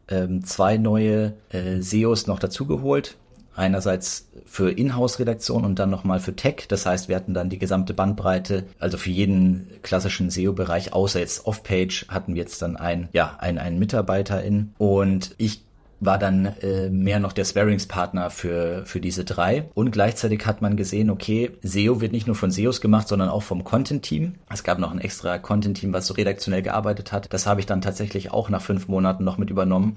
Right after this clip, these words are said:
um da einfach auch die Synergie aus beiden zu nutzen. Und da kam mit einem Schlag dann nochmal irgendwie acht Leute dazu. Wobei in einem Content-Team muss man sagen, auch zum Beispiel der Bereich Social Media,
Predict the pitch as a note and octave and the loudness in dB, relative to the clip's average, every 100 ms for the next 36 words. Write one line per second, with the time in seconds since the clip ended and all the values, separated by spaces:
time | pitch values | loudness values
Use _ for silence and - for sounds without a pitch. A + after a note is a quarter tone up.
0 | - G2 F#2+ F#2+ G2 G2 G2 G2 - F#2+ | -2 2 2 2 2 0 -2 -4 -4 -2
1 | F#2+ F#2 F#2 G2 F#2+ F#2 - E2 E2+ E2+ | 2 0 0 0 0 -2 -2 -2 -2 -6
2 | - F2 E2+ - A#2+ C3+ - G2 F#2 F#2 | -4 -4 -4 -4 -4 -4 0 4 6 4
3 | F#2 - F#2 G#2 G2+ F#2+ G2 G2+ G#2 G#2 | 2 0 0 2 2 2 2 4 4 4
4 | F#2+ F#2+ F#2+ G#2 F#2+ E2 D#2 - - D#2+ | 0 2 2 2 0 -2 -4 -6 -4 -2
5 | D#2 D#2 D#2 - D#2+ - - F2 F2 F#2 | -2 -2 -6 -6 -10 -12 -8 -2 2 4
6 | F#2 F#2 A2+ A2+ A2 G#2 G2+ F#2+ F#2+ F#2+ | 4 4 4 4 2 0 -2 0 0 2
7 | F#2+ F#2+ F#2+ F#2+ - F#2 F#2 F#2+ F2+ F2 | 2 0 -2 -4 -2 -4 -2 -4 0 0
8 | F2+ G2 F#2+ F#2 G2+ G#2 G2+ F#2+ F#2 | 0 -2 0 2 4 4 4 2 0